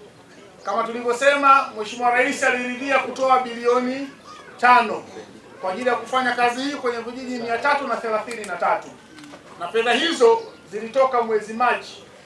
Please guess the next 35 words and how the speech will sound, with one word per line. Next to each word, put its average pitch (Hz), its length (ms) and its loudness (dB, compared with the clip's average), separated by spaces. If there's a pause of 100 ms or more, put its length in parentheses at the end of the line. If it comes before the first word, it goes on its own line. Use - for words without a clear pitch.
(400)
mwaka 190 220 0
huu 247 300 4
elfu 220 240 -4
mbili 233 200 -6
na 196 100 -8
ishirini 202 260 -10
na 185 100 -4
tano, - 340 0 (720)
yaani 208 160 -6
mwezi 214 280 0
wa 180 120 -4
tatu. 170 300 -2 (800)
Leo 269 220 8
tumekuja 254 600 -2
Singida 247 560 2
kuona 254 520 6
maendeleo 247 500 4
ya 220 120 4
kazi 214 300 2
hii 214 300 -6 (500)
kama 214 320 2
moja 294 320 8
ya 247 140 2
sehemu 254 420 4
ambazo 233 280 0
zinakwenda 226 520 0
kunufaika 226 800 -2 (320)
na 196 120 -4
fedha 262 160 4
zilizotolewa 220 440 0
kwa 190 80 -4
ajili 196 200 -6
ya 165 140 -2
mradi 156 300 -4
huu. 135 140 -14